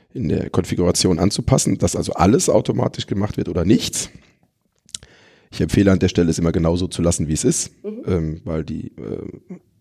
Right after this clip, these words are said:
Speaker 1: Wartungs- und Sicherheitsupdates, also die kleinen Updates, kann man ruhig zum einen automatisch einspielen lassen, weil sie im Regelfall nichts kaputt machen. Und wenn es Sicherheitsupdates sind, ist das auch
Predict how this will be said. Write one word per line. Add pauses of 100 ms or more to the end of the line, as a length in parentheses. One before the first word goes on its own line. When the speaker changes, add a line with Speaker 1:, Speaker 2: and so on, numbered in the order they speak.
(120)
Speaker 1:
Wartungs-
und
Sicherheitsupdates,
also
die
kleinen
Updates, (840)
kann
man
ruhig (580)
zum
einen
automatisch
einspielen
lassen,
weil
sie
im
Regelfall
nichts
kaputt
machen. (320)
Und
wenn
es
Sicherheitsupdates
sind,
ist
das
auch